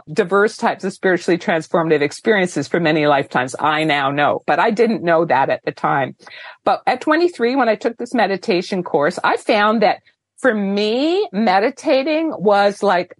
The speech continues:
I was a duck and I'd been led to water. It was a fit. It was an absolute fit. I loved it. I started meditating regularly, almost an hour in the morning, hour in the evening. I,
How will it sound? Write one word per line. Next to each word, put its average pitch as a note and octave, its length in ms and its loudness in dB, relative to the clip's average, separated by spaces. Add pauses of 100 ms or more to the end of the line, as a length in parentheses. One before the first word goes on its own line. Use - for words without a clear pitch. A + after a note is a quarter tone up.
I E3 160 2
was G3 180 -2
a F3 80 0
duck E3+ 360 -2
and A3 120 0
I'd F3+ 140 0
been F#3 160 -4
led E3 280 0
to G#3 120 -2
water. C#3+ 500 0
It A#3 140 2
was A#3 200 2
a A#3 120 0 (220)
fit. F3 240 2
It E3+ 120 -6
was F#3+ 200 -4
an - 120 -2
absolute G#3+ 640 -2
fit. - 440 2
I D#3+ 180 2
loved C4+ 480 2
it. D#4+ 400 2 (380)
I G#3 100 0
started G3+ 480 0
meditating B3 680 0
regularly, A#3 920 0
almost D#3+ 380 -2
an C#3+ 80 -4
hour F#3 340 2
in A3 80 -2
the G#3+ 80 -2
morning, G#3+ 400 -2
hour F#3+ 260 0
in G3+ 100 2
the F3+ 140 -4
evening. F#3+ 380 0
I, F3+ 220 0